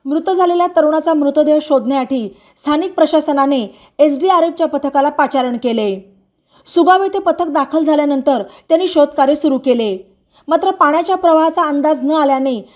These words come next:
या पथकातील पीएसआय प्रकाश नाना शिंदे, कॉन्स्टेबल राहुल गोपीचंद पावरा, वैभव सुनील वाघ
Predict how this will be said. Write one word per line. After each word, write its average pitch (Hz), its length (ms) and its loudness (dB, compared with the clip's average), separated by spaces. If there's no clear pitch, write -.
या 330 140 2
पथकातील 311 880 -2
पीएसआय 359 400 2
प्रकाश 339 440 -2
नाना 294 280 0
शिंदे, 254 420 0
कॉन्स्टेबल 285 560 2
राहुल 285 320 2
गोपीचंद 302 560 0
पावरा, 247 480 0
वैभव 294 340 2
सुनील 320 380 -2
वाघ 247 220 0